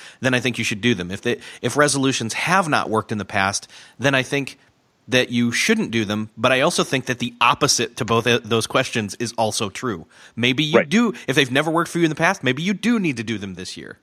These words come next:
Speaker 1: So.
Speaker 2: Right. So your first question was, like, why are people against them?
Speaker 1: Yeah.
Speaker 2: You know, if I'm, I think it's because resolutions can have this effect when, like, so we start strong in January. Gym memberships, literally, gym memberships shoot up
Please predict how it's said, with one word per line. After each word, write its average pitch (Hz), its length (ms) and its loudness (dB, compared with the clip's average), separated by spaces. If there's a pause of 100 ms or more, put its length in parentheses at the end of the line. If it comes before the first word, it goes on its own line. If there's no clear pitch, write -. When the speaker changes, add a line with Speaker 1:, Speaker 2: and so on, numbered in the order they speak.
(100)
Speaker 1:
So. 92 440 -8
Speaker 2:
Right. 117 200 4 (760)
So 156 300 -2
your 151 120 -2
first 202 200 0
question 123 300 2
was, 107 160 0
like, 107 180 2
why 123 160 6
are 120 80 4
people 117 280 -6
against 139 340 -2
them? 131 320 4
Speaker 1:
Yeah. 123 280 -6 (220)
Speaker 2:
You 117 80 -8
know, 104 140 8
if 101 120 2
I'm, 101 140 4 (440)
I 143 80 6
think 254 260 0
it's 269 120 2
because 120 760 4 (100)
resolutions 151 800 4
can 123 120 -2
have 123 200 2
this 135 180 0
effect 104 520 2
when, 104 260 0 (440)
like, 104 400 4 (180)
so 160 160 2
we 139 100 2
start 220 300 2
strong 160 380 6
in 131 80 -2
January. 95 500 0
Gym 170 240 2
memberships, 151 640 0
literally, 131 580 4
gym 143 240 -4
memberships 117 480 -2
shoot - 320 0
up 92 260 2